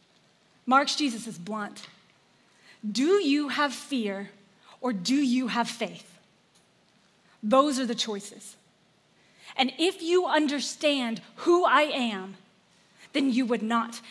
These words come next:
be fearful." And the crazy part about our lives is that Jesus doesn't come silence the storms. Following Jesus does not mean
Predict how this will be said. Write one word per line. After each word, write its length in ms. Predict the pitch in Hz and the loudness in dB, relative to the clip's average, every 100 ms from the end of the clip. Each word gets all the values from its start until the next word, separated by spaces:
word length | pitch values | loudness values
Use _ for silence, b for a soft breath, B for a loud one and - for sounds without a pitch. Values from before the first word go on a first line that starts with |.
| B | B
be 120 | 226 | -12
fearful." 540 | 190 233 208 - 220 - _ _ _ _ _ _ _ _ _ _ _ _ _ b b b b b b | -10 -10 -10 -12 -18 -20 _ _ _ _ _ _ _ _ _ _ _ _ _ b b b b b b
And 100 | 277 | 0
the 60 | 285 | 0
crazy 440 | - 403 440 381 | 0 4 4 2
part 220 | 294 277 | 0 0
about 220 | 247 247 269 | 2 2 2
our 200 | 349 403 | 2 4
lives 280 | 208 208 | 2 2
is 80 | 233 | -2
that 160 | 285 269 | -2 0
Jesus 320 | 262 349 320 | -2 -4 -6
doesn't 380 | 233 359 440 349 | 2 4 4 -2
come 180 | 247 247 | -2 0
silence 500 | 254 226 226 226 - | 0 0 -2 -8 -8
the 80 | |
storms. 640 | 233 - 214 202 208 - - _ _ _ _ _ b b b b b | -8 -6 -8 -10 -14 -18 -20 _ _ _ _ _ b b b b b
Following 600 | - 294 320 370 339 294 | 4 4 6 6 4 4
Jesus 440 | 240 302 370 285 220 | 2 0 2 0 -4
does 380 | 202 311 359 | 4 6 6
not 260 | 330 285 247 | 6 2 2
mean 560 | 240 330 330 247 202 | 2 4 4 2 -2